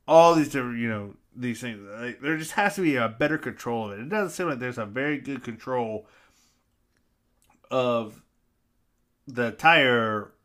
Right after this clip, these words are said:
you know, competition. It's like, okay, every manufacturer has their hand in the pot, and they all know that carters have, or most carters have more money than common sense,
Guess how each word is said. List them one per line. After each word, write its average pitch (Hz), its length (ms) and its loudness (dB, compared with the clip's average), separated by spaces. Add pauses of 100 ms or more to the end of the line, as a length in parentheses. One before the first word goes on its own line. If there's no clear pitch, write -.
(140)
you 123 100 -6
know, 104 200 -6 (1500)
competition. 143 640 0
It's 117 140 -6
like, 120 180 0
okay, 123 380 -2 (340)
every 160 400 2
manufacturer 143 600 -2
has 123 120 -2
their 123 100 -4
hand 131 260 2
in 123 80 -6
the 113 80 -6
pot, 123 480 2 (240)
and 104 120 -8
they 110 140 -4
all 147 340 6
know 131 300 6
that 104 220 -2
carters 135 400 0
have, 117 560 -2
or 117 160 -4
most 139 320 2
carters 131 320 0
have 107 200 -4
more 143 200 -2
money 131 240 -2
than 127 120 -4
common 127 300 -6
sense, 110 380 -6